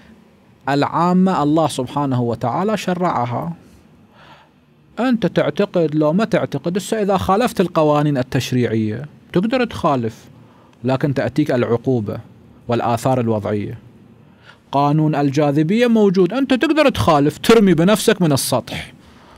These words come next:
تروح على عمارة عشرين طابق، ثلاثين طابق، خمسين طابق، تقول: "أنا ما أعترف بقانون الجاذبية وألقي بنفسي".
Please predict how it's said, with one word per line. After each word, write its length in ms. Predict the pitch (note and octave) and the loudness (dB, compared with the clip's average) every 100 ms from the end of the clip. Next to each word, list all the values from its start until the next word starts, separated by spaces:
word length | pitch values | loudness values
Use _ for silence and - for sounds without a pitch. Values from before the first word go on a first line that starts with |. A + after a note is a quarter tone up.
| - A#2+ | -8 0
تروح 260 | E3+ - | 0 0
على 160 | C3+ C#3 | 0 0
عمارة 600 | C3 C#3 E3 D#3+ E3+ F#3+ | 0 0 0 0 0 -2
عشرين 300 | C#3+ - D3+ | -4 -2 -2
طابق، 380 | C3 B2+ B2+ B2+ | 0 -2 -2 -4
ثلاثين 400 | B2 B2 A2+ C3 | -4 -4 -2 -4
طابق، 460 | A#2 A#2 C3 C3 - | -2 -4 -4 -8 -4
خمسين 380 | B2+ A#2+ C3 | -4 -2 -4
طابق، 340 | A2+ A2 A2+ E3 - - - - | -2 -4 -4 -8 -14 -20 -18 -4
تقول: 300 | C3 C3+ E3 | 0 2 4
"أنا 280 | E3 F3 D#3 | 4 2 2
ما 260 | E3 F#3+ | 2 2
أعترف 420 | F3 D#3+ F#3 F3 D3+ | 2 2 0 0 -2
بقانون 460 | C#3+ D3 D#3 D3+ | 0 0 2 0
الجاذبية 840 | C#3+ C3 C3 A#2+ A#2+ B2+ B2+ F3+ - - E3+ | 0 0 0 0 0 2 2 0 -4 -4 2
وألقي 420 | B3 A#3+ G#3+ E3 | 4 6 6 6
بنفسي". 600 | C#3+ C#3 C3 - B2+ C3 | 6 2 0 -2 -2 -4